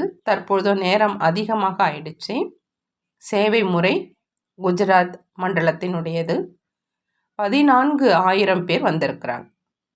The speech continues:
மொத்தம் இருபத்தி இரண்டாயிரம் பேர் வந்திருக்கிறாங்க. குஜராத்காரர்கள் சரியாக வர்றாங்க. நல்லது, சங்கமேகத்தினுடைய பாக்கியத்தை குஜராத் எடுத்துள்ளது. மேலும் விதவிதமான பாக்கியங்களை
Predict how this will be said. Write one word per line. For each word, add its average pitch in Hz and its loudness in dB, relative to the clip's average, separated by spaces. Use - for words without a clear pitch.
மொத்தம் 170 -2
இருபத்தி 175 -2
இரண்டாயிரம் 165 2
பேர் 202 -2
வந்திருக்கிறாங்க. 139 -4
குஜராத்காரர்கள் 240 2
சரியாக 285 2
வர்றாங்க. 123 -2
நல்லது, 156 -2
சங்கமேகத்தினுடைய 180 0
பாக்கியத்தை 170 0
குஜராத் 220 0
எடுத்துள்ளது. 135 -4
மேலும் 277 2
விதவிதமான 285 4
பாக்கியங்களை 196 2